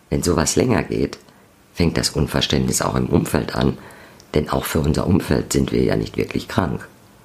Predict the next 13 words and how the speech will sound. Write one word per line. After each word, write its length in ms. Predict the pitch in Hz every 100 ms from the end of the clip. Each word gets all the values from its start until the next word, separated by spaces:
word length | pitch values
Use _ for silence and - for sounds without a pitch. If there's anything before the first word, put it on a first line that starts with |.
| - - _ _ _ _ _ _ _ _ _
Und 180 | - 85
dann 180 | 82 110
fühlen 400 | - 98 98 82
wir 140 | 85
uns 200 | 62 78
nicht 220 | 85 80 -
nur 120 | 67
unverstanden, 680 | 95 - 71 - 62 69 - - - - -
sondern 380 | - 82 82 82
auch 200 | 58 73
noch 120 | 80
sehr 260 | 71 73 65
allein. 420 | 73 82 76 50